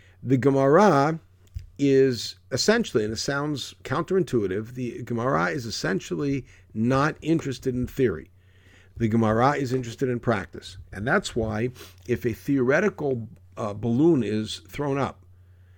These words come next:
the, uh, to see how we would analyze a particular halach-, halachic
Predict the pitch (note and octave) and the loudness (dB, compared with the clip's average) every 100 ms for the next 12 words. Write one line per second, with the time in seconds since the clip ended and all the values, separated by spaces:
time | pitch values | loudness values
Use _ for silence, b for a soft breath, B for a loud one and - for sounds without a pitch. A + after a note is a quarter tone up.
0 | b b - G#2+ G#2+ G#2 G2+ G2+ G2+ - | b b -6 0 2 2 -2 -4 -6 -6
1 | G2+ - F3 B2+ A2+ A2+ A2 G2+ F#2 C3 | -6 0 2 2 0 -4 -8 -8 -4 -2
2 | D3+ C3+ B2 A2+ G#2+ A2 B2+ C#3+ B2 G#2+ | -2 0 0 0 -2 -2 -4 -2 -2 -2
3 | G#2 G2+ G#2+ - D3 C3+ A2+ E2 F#2+ F2+ | -6 -10 -8 -8 -6 -4 -4 -6 -8 -10
4 | F2 - A2 - B2+ | -10 -6 -4 -4 -6